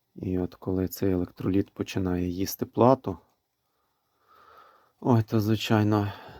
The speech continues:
не дуже добре. Але все, все позаду. Єдине, що тут залишається зробити, трішечки навести естетики. Тобто я,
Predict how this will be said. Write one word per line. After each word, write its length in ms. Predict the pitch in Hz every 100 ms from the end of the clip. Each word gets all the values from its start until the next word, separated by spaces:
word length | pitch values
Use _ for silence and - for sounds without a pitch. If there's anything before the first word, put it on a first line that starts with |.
| -
не 120 | 101
дуже 320 | 98 90 -
добре. 440 | - 95 - - 95 _ _ _ _ _ _ _ _ _ _ _ - - _ -
Але 280 | 107 113 117
все, 440 | - - - 87 - _ _
все 240 | - -
позаду. 600 | - 95 98 113 107 95 - _ _ _ _ _ - _ _ -
Єдине, 340 | 110 113 101
що 180 | 95 -
тут 160 | - 95
залишається 720 | 95 95 - 92 90 82 98
зробити, 540 | 92 98 101 131 -
трішечки 680 | - - 101 - - - -
навести 480 | 92 90 90 - - 123
естетики. 560 | - 139 143 104 - -
Тобто 300 | - - 101
я, 280 | 95 90